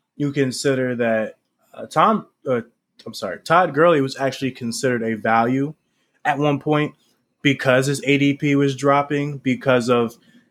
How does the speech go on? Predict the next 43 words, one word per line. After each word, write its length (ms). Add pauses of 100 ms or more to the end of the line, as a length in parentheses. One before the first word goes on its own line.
you 100
know, 140
his 240
last 300
season 240
with 120
the 80
Rams. 560
And, 320 (100)
you 100
know, 260 (320)
even 260
though 220
they 180
gave 340
him 300
that 280
historic 560
contract 600
at 160
the 80
time 440 (340)
for 160
a 40
running 300
back, 280 (420)
they 200
said 340
it 80
was 180
worth 300
just 240
cutting 260
him 140
and 120
eating 300
the 80
dead 260
money, 380
which 380 (100)
says 280
a 60
lot. 380